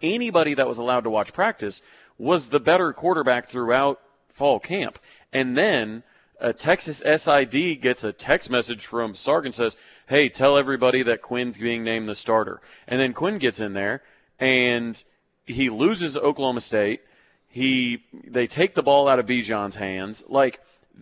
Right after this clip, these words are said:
Texas has made decisions to the detriment of their football team's success in order to play a guy that they have a lot invested in.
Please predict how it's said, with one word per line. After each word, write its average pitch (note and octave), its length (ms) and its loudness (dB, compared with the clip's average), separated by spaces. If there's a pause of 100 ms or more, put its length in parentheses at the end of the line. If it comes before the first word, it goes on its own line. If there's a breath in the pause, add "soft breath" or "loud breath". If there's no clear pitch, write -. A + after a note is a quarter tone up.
(180)
Texas C4 440 -2
has F3 200 -2
made C#3+ 580 0 (540 soft breath)
decisions C3 760 -2 (680)
to C3+ 220 0
the A#2 160 -4
detriment G3 640 0
of C#3+ 260 2
their D#3 160 4
football C#3 480 0
team's C#3 380 -6
success - 760 -6 (500 soft breath)
in C#3 200 2
order D3 340 2
to B2+ 380 -2
play B2 600 2
a A2+ 160 2
guy A2+ 380 2
that G#2+ 180 -2
they A#2+ 160 2
have A#2 120 2
a A2+ 60 0
lot G#2+ 420 2 (300 soft breath)
invested A2+ 560 0
in. E2+ 200 -8